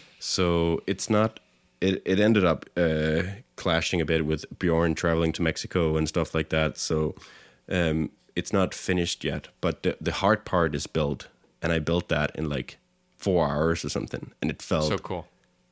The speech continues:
Speaker 1: it was a trip. Like, I
Speaker 2: Yeah.
Speaker 1: because it was a hard thing that we both acknowledge as, like, a really hard thing that we just hadn't figured out.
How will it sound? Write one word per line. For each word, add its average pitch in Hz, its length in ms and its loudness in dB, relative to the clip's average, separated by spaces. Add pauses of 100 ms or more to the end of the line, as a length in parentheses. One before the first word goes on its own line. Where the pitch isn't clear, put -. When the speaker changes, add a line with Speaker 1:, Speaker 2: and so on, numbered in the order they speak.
(540)
Speaker 1:
it 95 100 2
was 92 140 2
a 90 60 -4
trip. - 300 -2 (100)
Like, 78 200 0
I 82 380 2
Speaker 2:
Yeah. 135 380 2 (920)
Speaker 1:
because 110 300 0 (200)
it 117 80 2
was 120 200 2
a 107 40 -2
hard 104 300 0
thing 92 280 2
that 80 120 2 (120)
we 95 280 0 (140)
both 90 280 2
acknowledge 80 560 0
as, 76 140 -2
like, 76 240 -2
a 78 80 0
really 80 200 2
hard 73 260 -2
thing 78 380 -2
that 64 100 -2
we 76 180 -2
just - 220 -8
hadn't 82 220 -2
figured 80 300 -4
out. 78 280 0